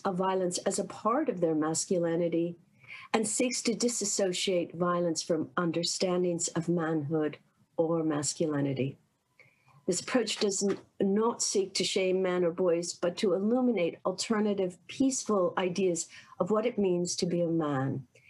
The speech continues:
and what that might mean to sustaining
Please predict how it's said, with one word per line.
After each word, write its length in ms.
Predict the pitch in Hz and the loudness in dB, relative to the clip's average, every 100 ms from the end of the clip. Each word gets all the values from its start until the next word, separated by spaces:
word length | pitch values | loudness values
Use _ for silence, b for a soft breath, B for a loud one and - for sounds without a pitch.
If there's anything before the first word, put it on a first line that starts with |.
| b b _ | b b _
and 200 | 175 170 | -2 0
what 220 | 160 156 | 0 -2
that 240 | - 147 170 | -2 -2 0
might 240 | 151 139 | -2 0
mean 540 | 170 156 147 143 135 - _ _ | 0 0 0 -2 -4 -10 _ _
to 420 | - 214 180 165 B B B - | -2 0 0 -2 B B B -4
sustaining 920 | - 202 - 214 220 196 170 160 | -2 -2 0 2 2 2 0 -2